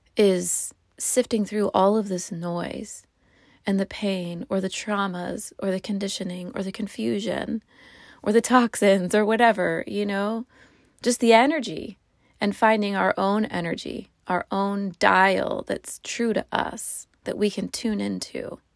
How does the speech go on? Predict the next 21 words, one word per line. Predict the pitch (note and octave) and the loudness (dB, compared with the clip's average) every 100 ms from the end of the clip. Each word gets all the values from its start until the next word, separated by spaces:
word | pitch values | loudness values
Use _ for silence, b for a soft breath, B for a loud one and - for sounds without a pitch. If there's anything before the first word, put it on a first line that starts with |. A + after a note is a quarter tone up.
| b b b b b b b b | b b b b b b b b
and | G3+ G3+ | 2 6
moving | A#3+ A3 G#3 | 6 4 0
from | F#3+ F3 | -2 0
that | F#3+ F#3+ - | 0 0 -2
place. | F3+ E3 - - | -4 -4 -6 -8
And | G3 F3 | -6 -4
that | F#3+ G3+ - - - _ | -2 -2 -2 -8 -20 _
does | - G#3 | -6 -4
not | F3+ E3 E3+ _ _ - | -4 -4 -4 _ _ -6
involve | F3+ - - - A3 - _ _ | -4 -2 -4 -4 -8 -14 _ _
rush. | C4 E3 - - - - _ _ _ _ _ _ _ _ _ _ _ _ _ _ _ _ _ _ _ b b - | -6 -6 -6 -14 -16 -20 _ _ _ _ _ _ _ _ _ _ _ _ _ _ _ _ _ _ _ b b -2
But | G#3+ | -2
keep | - D4+ D#4 | 2 2 4
in | A#3+ | 4
mind | G3+ A3 G#3 F#3 | 4 4 4 2
that | F3 - | 0 0
we | G3+ G#3+ G#3+ | 0 0 0
do | F#3+ G#3 G#3 | 0 0 0
have | G3 F#3+ F#3 F3+ - | 2 2 2 -2 -8
free | - - F#3+ G3+ | -18 -4 -2 0
will | F#3 F3 F3+ C4+ | 0 0 0 -2